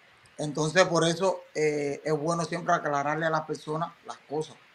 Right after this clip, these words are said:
para que las personas hablen con una base, se-, porque muchas personas están aquí y solo me ven en el televisor o, o, o que hablan de mí, pero realmente no saben mi vida,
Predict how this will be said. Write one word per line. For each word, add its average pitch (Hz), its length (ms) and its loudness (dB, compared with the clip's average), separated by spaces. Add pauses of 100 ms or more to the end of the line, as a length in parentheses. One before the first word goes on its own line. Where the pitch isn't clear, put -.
(460)
para 127 140 -4
que 139 60 0
las 131 100 0
personas 147 360 0
hablen 170 220 4
con 143 180 -4
una 143 200 0
base, 147 340 4
se-, 139 180 -4
porque - 380 -8
muchas 143 320 0
personas 160 380 0
están 165 260 2
aquí 190 240 0 (240)
y 143 80 0
solo 151 260 4
me 160 120 4
ven 165 160 4
en 170 120 -2
el 156 120 -2
televisor 151 580 2
o, 170 60 4
o, 135 720 -2
o - 60 -12
que 135 100 -6
hablan 170 280 2
de 143 100 -10
mí, 185 180 -12 (320)
pero 156 100 4
realmente 151 420 4
no 160 100 2
saben 165 300 6
mi 139 60 0
vida, 156 300 2